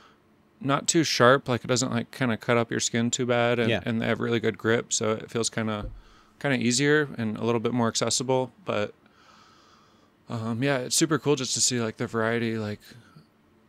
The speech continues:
Speaker 1: we, we just went last Monday right after Portland. It was not honestly far from the courses at all, just, like, on the east side of town. There was
Speaker 2: Mm-hmm.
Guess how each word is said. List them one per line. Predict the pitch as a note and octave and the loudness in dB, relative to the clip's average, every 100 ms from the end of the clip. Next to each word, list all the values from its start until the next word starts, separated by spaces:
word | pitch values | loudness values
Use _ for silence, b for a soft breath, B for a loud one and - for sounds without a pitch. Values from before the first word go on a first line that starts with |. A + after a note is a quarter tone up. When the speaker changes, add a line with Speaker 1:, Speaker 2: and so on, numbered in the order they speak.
| _ | _
Speaker 1:
we, | - C#3+ | -4 -4
we | C3 | -2
just | C#3+ D#3+ | 0 0
went | D#3 C#3+ - | 0 -4 -4
last | C#3 C3+ - | -2 0 0
Monday | B2 C3 B2+ | 0 2 2
right | A#2+ B2 | 4 2
after | B2 A2+ | 0 -2
Portland. | - A#2+ B2 A2+ A2+ | 0 0 0 0 0
It | |
was | A2+ - - _ | -2 -4 -18 _
not | B2+ C#3 - _ - | -2 -2 -6 _ -8
honestly | C3 B2 B2+ | -4 -2 -2
far | B2 B2 | 2 0
from | A#2 | 0
the | A2+ | -2
courses | - A#2+ - G#2+ | 0 0 0 -2
at | A2 | 2
all, | A2+ A#2 | 2 2
just, | - - | 0 -2
like, | A2+ A#2+ | -4 -4
on | A#2 | -4
the | A#2+ | -2
east | A#2+ | -2
side | B2 A2+ | 0 -2
of | A2 | -2
town. | A#2 A#2 | -2 0
There | A#2 A2+ | 0 0
was | A#2 E3+ | 0 -2
Speaker 2:
Mm-hmm. | A2+ | -4